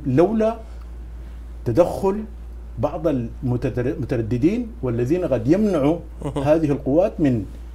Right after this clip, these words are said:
Speaker 1: لو تم منع هذه القوات الأمنية
Speaker 2: مهم.
Speaker 1: من، من، من، من، من، من، من
Speaker 2: اتخاذ الإجراءات اللازمة لحفظ البلد؟
Speaker 1: حفظ البلد، أنا بفتكر على، على السودان السلام.
Speaker 2: مهم.
Speaker 1: ال-، و-،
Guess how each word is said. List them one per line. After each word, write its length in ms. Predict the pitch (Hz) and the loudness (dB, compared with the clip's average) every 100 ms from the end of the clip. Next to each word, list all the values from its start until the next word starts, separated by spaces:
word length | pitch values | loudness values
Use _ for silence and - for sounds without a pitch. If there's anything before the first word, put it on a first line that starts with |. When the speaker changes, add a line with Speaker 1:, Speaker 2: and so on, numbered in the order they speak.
| - - - - - - - | -14 -14 -14 -14 -14 -14 -4
Speaker 1:
لو 220 | 127 143 139 | 4 4 4
تم 400 | 139 233 220 208 | 4 2 4 2
منع 140 | 185 | 0
هذه 240 | 151 180 | 2 2
القوات 540 | 147 - 123 127 123 - - - - - - - - - - | 2 2 4 6 4 0 -14 -14 -14 -14 -14 -14 -14 -14 -4
الأمنية 640 | 120 120 127 139 143 113 92 - | -2 2 4 6 6 4 0 -8
Speaker 2:
مهم. 220 | 143 131 139 - - - | -10 -8 -10 -12 -14 -2
Speaker 1:
من، 160 | 120 120 139 - | 0 2 2 2
من، 260 | 127 117 135 | 2 2 2
من، 340 | 123 117 120 127 | 2 2 0 0
من، 280 | 110 107 107 | 2 2 0
من، 300 | 120 110 131 | 0 0 0
من، 260 | 123 113 120 | 0 0 2
من 80 | 110 | 2
Speaker 2:
اتخاذ 280 | 117 - 202 | 2 4 4
الإجراءات 340 | 165 175 180 | 4 4 6
اللازمة 280 | 180 175 165 | 6 6 6
لحفظ 220 | 156 165 | 4 4
البلد؟ 380 | 151 151 190 160 | 6 6 6 4
Speaker 1:
حفظ 220 | 170 143 | 2 4
البلد، 300 | 139 165 208 202 - - | 4 4 2 -2 -12 -4
أنا 80 | 143 | -2
بفتكر 420 | 131 - 160 143 - | -2 -2 -2 -2 -4
على، 220 | 120 107 113 | -4 -2 -2
على 220 | 113 110 | -2 -2
السودان 420 | 107 110 113 175 | -2 -2 0 -2
السلام. 380 | - 107 95 90 - 123 | -4 -4 -4 -6 -8 -8
Speaker 2:
مهم. 100 | 120 123 - - - 123 | -6 -8 -12 -14 -8 -4
Speaker 1:
ال-، 100 | 127 - | -4 -2
و-، 180 | 139 | -2